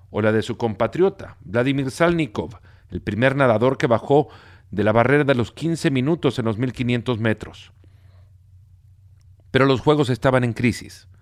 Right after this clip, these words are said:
Más aún, su futuro era más que incierto. Los gobiernos occidentales habían presionado a sus deportistas para impedirles la participación en Moscú,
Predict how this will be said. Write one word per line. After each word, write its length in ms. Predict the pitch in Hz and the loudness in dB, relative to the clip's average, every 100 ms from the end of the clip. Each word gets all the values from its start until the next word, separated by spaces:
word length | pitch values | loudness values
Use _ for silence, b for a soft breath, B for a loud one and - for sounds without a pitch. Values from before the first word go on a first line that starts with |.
| b b b b | b b b b
Más 260 | 101 117 - | -2 -2 2
aún, 240 | 120 151 | 2 2
su 120 | 151 | 0
futuro 580 | 151 135 - 165 101 - - - - _ | -2 -4 0 0 0 -4 -20 -20 -20 _
era 140 | 98 98 | -4 -2
más 240 | 98 110 | -2 -4
que 140 | - 123 | -4 -4
incierto. 600 | 113 131 98 82 - - - b b b b | 0 0 0 -2 -20 -20 -20 b b b b
Los 140 | 143 | -2
gobiernos 400 | 135 175 202 247 | 4 4 4 2
occidentales 720 | 170 - 151 131 156 160 170 143 | -2 0 0 0 4 4 4 0
habían 340 | 127 160 147 B B B | 0 0 -2 B B B
presionado 800 | - 147 - 135 127 160 156 110 | 0 0 2 0 2 4 4 2
a 40 | |
sus 200 | 101 110 | -2 -4
deportistas 600 | 101 117 117 147 147 160 - | -2 -2 -2 -2 0 0 2
para 160 | 131 127 | 4 4
impedirles 720 | 123 123 120 151 165 170 117 | 2 0 2 2 4 4 4
la 160 | 123 | 2
participación 680 | 110 117 - 110 110 113 147 | 2 0 -2 -6 -4 -4 -2
en 100 | 147 | -2
Moscú, 400 | 135 117 - 120 | -2 -4 2 2